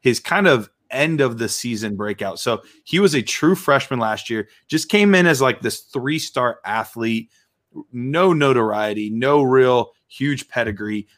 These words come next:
And because of that, he didn't get a lot of opportunity early. And really, if freshmen get any opportunity early, you're excited. But first few weeks, didn't really get to do anything.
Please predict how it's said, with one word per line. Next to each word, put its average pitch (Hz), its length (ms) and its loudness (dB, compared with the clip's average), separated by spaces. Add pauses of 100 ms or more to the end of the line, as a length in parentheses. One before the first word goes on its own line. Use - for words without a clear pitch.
(240)
And 117 520 0 (120)
because 175 400 -2
of 147 80 0
that, 131 200 2
he 131 80 -4
didn't 170 200 2
get 156 100 0
a 135 60 2
lot 117 240 2
of 113 100 2
opportunity 110 680 -2
early. 107 360 -4
And 104 120 -8 (220)
really, 247 200 4
if 131 60 -2
freshmen 127 500 -2
get 104 160 -4 (100)
any 190 240 2
opportunity 104 800 -4
early, 101 420 -4 (140)
you're 107 160 0
excited. 101 400 0
But 104 220 -2 (220)
first 190 260 2
few 165 160 0
weeks, 135 300 2
didn't 147 200 -2
really 131 160 2
get 117 120 -6
to 101 60 -12
do 113 180 -4
anything. 110 560 -4